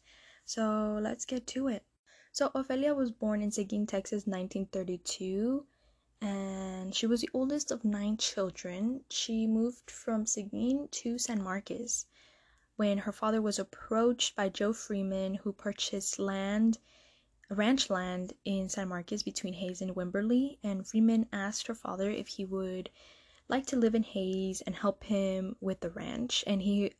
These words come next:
of course, agreed because at the time it was hard to, to have money. He was only paid a dollar a day for digging ditches in the streets,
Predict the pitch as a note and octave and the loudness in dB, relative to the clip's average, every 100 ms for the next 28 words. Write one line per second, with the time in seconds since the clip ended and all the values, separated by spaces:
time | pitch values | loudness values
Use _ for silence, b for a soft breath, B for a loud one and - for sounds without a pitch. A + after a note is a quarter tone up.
0 | _ G#3 - C4+ C4+ B3 A3 G#3+ - - | _ -10 0 4 4 4 2 0 -2 -6
1 | A3 F#3 G3+ - C#4+ D4 C#4+ - A3 G#3+ | -4 -4 -6 -2 0 2 0 0 0 2
2 | G#3 G3+ G3+ G3+ - - A3 G#3 G#3 G#3 | 0 0 0 -2 -4 -6 -2 2 2 0
3 | - - G#3 G3 F#3+ F#3+ F#3 F#3+ _ b | -4 -6 -2 0 2 2 0 -2 _ b
4 | b b b b b _ _ - - A#3 | b b b b b _ _ -8 0 2
5 | A3 G#3+ _ _ _ - A#3 C4+ C4+ - | 2 0 _ _ _ -6 4 6 6 4
6 | G#3+ G3+ F#3+ F3+ F3 G3 C4 - A#3 A#3 | 2 2 0 -4 -4 -6 -6 -2 2 4
7 | A3+ A3 G#3+ G#3+ G#3 - G#3 G3+ - _ | 6 4 4 4 2 0 -2 -2 -8 _
8 | _ G#3 G3 F3 G#3 A3+ G3+ F3 F3 F#3 | _ -4 -2 0 2 2 2 0 2 2
9 | B3 _ _ _ _ _ _ _ - - | 0 _ _ _ _ _ _ _ -10 4
10 | G#3 F#3 F#3 F#3+ F3+ F3 F#3 F#3 F#3+ G3+ | 4 4 2 0 -2 -4 -4 -2 0 -2
11 | - F3 F#3+ A3 - | -2 -2 -2 -4 -6